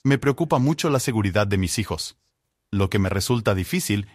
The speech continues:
es que veo niños llegar todos los días que no están vacunados y están enfermos y no puedo ayudarlos, ¿verdad? Y es difícil para mí ver eso ahora.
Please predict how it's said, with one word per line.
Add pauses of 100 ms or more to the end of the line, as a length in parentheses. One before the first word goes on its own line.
es
que
veo
niños
llegar
todos
los
días
que
no
están
vacunados (220)
y
están
enfermos (120)
y
no
puedo
ayudarlos,
¿verdad? (300)
Y
es
difícil
para
mí
ver
eso
ahora.